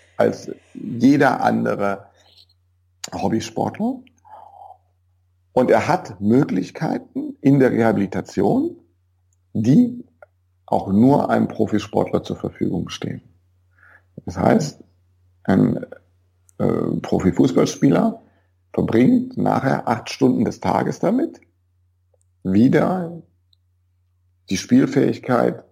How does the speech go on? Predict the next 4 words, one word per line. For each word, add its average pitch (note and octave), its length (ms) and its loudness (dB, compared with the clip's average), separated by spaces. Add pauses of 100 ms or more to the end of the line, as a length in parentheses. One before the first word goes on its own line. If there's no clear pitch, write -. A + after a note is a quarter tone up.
(140)
herzustellen. - 720 -8 (1120)
Und G#2 400 2 (640)
das A2 240 0
ist - 420 -4